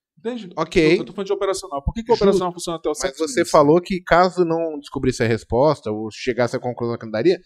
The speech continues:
Speaker 2: você pararia.
Speaker 1: Mas
Speaker 2: Aí é
Speaker 1: depois,
Speaker 2: uma
Speaker 1: depois os eletrodos na cabeça.
Speaker 2: Ah, você ainda vai tentar os eletrodos.
Speaker 1: É.
Speaker 2: Ok.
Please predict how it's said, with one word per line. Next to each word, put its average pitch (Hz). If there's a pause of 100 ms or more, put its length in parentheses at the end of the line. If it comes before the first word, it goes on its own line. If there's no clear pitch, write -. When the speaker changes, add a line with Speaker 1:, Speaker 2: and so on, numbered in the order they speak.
(160)
Speaker 2:
você -
pararia. 139 (2000)
Speaker 1:
Mas 127
Speaker 2:
Aí 180 (100)
é -
Speaker 1:
depois, 139
Speaker 2:
uma 175
Speaker 1:
depois 175
os 170
eletrodos 175
na 135
cabeça. 127 (540)
Speaker 2:
Ah, 156
você -
ainda 143
vai 156
tentar 156
os 156
eletrodos. 139
Speaker 1:
É. 147 (260)
Speaker 2:
Ok. 131